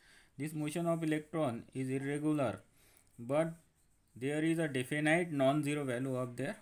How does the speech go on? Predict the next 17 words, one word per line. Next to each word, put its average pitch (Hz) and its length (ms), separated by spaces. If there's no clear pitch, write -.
voltage. 90 400
हे 117 120
जे 131 120
मोशन 127 360
असते 135 280
इलेक्ट्रॉनचा 139 680
ते 156 60
इरेग्युलर 143 500
मोशन 101 360
असते, - 300
परंतु 117 260
त्यांची 127 300
काहीतरी 127 440
नॉन 123 240
झिरो 135 240
व्हॅल्यू 123 300
असते - 320